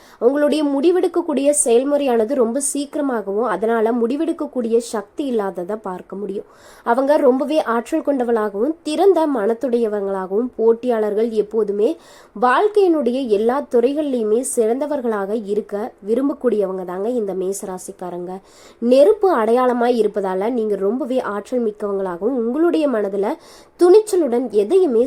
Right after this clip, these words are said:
செய்ய விரும்பக்கூடியவங்களா தான் இருக்கீங்க. சில நேரங்கள்ல நீங்க முக்கியமான விஷயங்களை கவனிக்காம கூட சில வேலையில ஈடுபடுவீங்க. மேசராசிக்காரர்களுக்கு எப்போதுமே தங்களை நிரூபிக்க முயற்சிப்பதை பார்க்க முடியும். அது இயல்பாகவே ஒவ்வொரு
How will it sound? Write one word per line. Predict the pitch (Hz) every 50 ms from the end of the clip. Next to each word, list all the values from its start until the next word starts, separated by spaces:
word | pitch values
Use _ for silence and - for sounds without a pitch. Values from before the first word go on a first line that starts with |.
| 247 -
செய்ய | - 208 208 214 220 214 196
விரும்பக்கூடியவங்களா | 220 226 254 285 320 - - 254 226 214 196 196 190 185 185 180 170 175
தான் | 185 220 254 220
இருக்கீங்க. | 190 180 - - 185 185 185 190 - _ _ - - - - - -
சில | - 403 415 440 480 427
நேரங்கள்ல | 427 381 349 330 311 285 262 269 285 294 294
நீங்க | 269 262 254 254 240
முக்கியமான | 240 233 - - 339 311 302 285 302 302 269 233
விஷயங்களை | 240 - - 285 277 254 240 262 254 226
கவனிக்காம | 220 208 214 285 339 330 311 294 269 240 202 -
கூட | 196 208 254 262 -
சில | 254 220 190 185 202
வேலையில | 202 226 262 247 226 208 214 240 214 196
ஈடுபடுவீங்க. | 202 190 175 - 180 180 175 185 185 185 175 - - _ - - - - _ - 262
மேசராசிக்காரர்களுக்கு | 311 370 453 453 - 466 415 381 349 - - - - 262 247 240 240 220 233 220 214 - 262 247 214
எப்போதுமே | 208 - 247 240 208 208 220 233 262 262
தங்களை | 247 220 208 220 233 240 214 214
நிரூபிக்க | 226 240 294 359 339 359 339 - 285 285 262 233
முயற்சிப்பதை | 220 226 247 247 - - 233 - 214 196 190 214 240 - -
பார்க்க | 202 190 185 - - 190 196
முடியும். | 196 196 190 202 - - _ - - - - - 247
அது | 285 330 294 254 247
இயல்பாகவே | 330 370 415 415 427 403 370 320 285 277 294 294 269 254
ஒவ்வொரு | 226 214 240 254 254